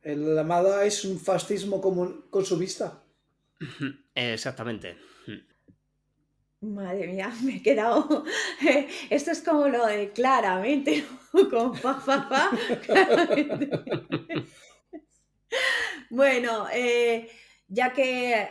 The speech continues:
Speaker 3: has hablado un poco así de moda y de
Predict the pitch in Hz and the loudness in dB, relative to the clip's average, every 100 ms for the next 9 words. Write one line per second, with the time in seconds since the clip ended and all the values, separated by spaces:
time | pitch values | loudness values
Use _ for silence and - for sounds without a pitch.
0 | - 247 254 247 247 240 254 240 226 233 | -6 -6 -4 -2 0 0 0 -2 0 0
1 | 226 202 202 247 226 214 214 202 208 254 | 2 -2 -4 -4 0 0 2 -2 0 0
2 | 233 247 427 480 294 240 202 196 190 190 | 0 -2 -4 -4 -4 -2 -2 0 0 -2
3 | 185 180 180 | -2 -6 -10